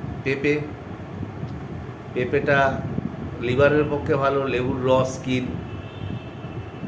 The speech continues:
কুলেখাড়া, রক্ত, তার সঙ্গে দিয়েছে, তার, তার মধ্যেও পেঁপে আলু আছে। আর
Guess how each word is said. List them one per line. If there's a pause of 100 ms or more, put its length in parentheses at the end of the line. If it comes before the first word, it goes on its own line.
(1400)
কুলেখাড়া, (720)
রক্ত, (1500)
তার
সঙ্গে
দিয়েছে, (580)
তার,
তার
মধ্যেও
পেঁপে
আলু (120)
আছে। (2000)
আর